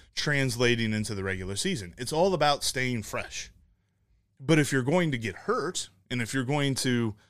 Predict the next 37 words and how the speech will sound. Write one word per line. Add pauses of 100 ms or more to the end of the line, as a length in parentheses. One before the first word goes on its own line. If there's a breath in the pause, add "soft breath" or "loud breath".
(460 soft breath)
have
to (100)
play
through
injuries
to
do
it, (320 soft breath)
that
doesn't
make
any
sense.
I
hope
the
Reds (340 loud breath)
kind
of
step
in
here (840)
and
say,
"All
right, (420)
Noelvi,
appreciate
the
dedication.
We
want
you
healthy
coming
into
Goodyear